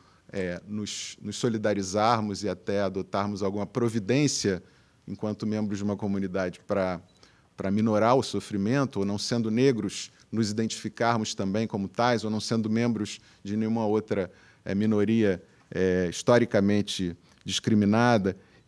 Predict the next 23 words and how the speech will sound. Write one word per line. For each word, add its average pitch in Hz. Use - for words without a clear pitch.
termos 120
essa 113
mesma, 98
esse, 104
essa 101
mesma 95
capacidade 92
de 95
empatia 95
e 90
compaixão, 110
as 123
máquinas, 131
aparentemente, 120
com 127
essas 110
redes 113
neuronais 104
mais 104
profundas, 127
conseguem 127
identificar 127
isso 131